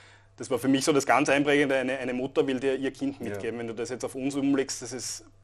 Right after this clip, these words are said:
Speaker 1: da braucht man eh nichts mehr,
Speaker 2: Genau.
Speaker 1: nichts mehr dafür sagen. Für mich schon eine große, was heißt, eine große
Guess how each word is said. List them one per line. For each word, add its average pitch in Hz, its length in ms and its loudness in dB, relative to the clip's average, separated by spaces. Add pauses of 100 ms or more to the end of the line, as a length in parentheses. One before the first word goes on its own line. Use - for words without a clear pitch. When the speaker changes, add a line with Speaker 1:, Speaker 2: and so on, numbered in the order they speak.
Speaker 1:
da 120 60 -8
braucht 120 260 -6
man 120 80 -4
eh 117 40 -4
nichts 120 220 -12
mehr, 104 180 -12 (180)
Speaker 2:
Genau. 90 280 -8 (100)
Speaker 1:
nichts 113 240 -12
mehr 120 120 -6
dafür 113 220 -6
sagen. 110 260 -8 (1400)
Für - 140 -14
mich 120 220 -2
schon 123 120 2
eine 151 100 4
große, 131 380 0 (520)
was 110 200 -10
heißt, 120 360 -8 (360)
eine 110 100 -12
große 113 420 -6